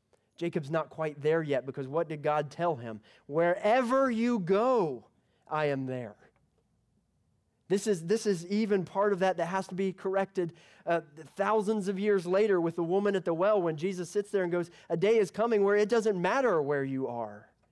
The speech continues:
You can worship in Columbus, Ohio." It doesn't matter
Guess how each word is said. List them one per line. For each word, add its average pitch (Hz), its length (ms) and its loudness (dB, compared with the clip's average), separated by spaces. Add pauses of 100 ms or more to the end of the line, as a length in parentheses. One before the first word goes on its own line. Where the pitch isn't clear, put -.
(680)
You 190 100 -10
can 180 180 -2
worship 196 460 -2
in 143 120 -8
Columbus, 196 420 -2
Ohio." 196 580 0 (2750)
It 151 140 -12
doesn't 190 360 0
matter 180 640 -4